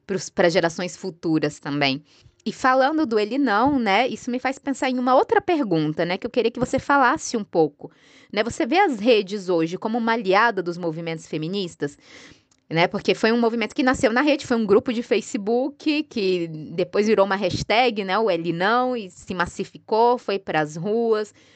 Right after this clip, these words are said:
Você acha que hoje é uma ferramenta de luta as redes sociais, ou é mais, "Ah, não,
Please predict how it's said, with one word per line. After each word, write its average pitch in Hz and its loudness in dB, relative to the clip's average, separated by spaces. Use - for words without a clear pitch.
Você 226 -2
acha 320 0
que 302 -4
hoje 254 2
é 226 0
uma 208 -2
ferramenta 180 0
de 160 -4
luta 202 2
as 165 0
redes 165 -2
sociais, 220 0
ou 262 4
é 208 2
mais, 196 -4
"Ah, 180 0
não, 151 -8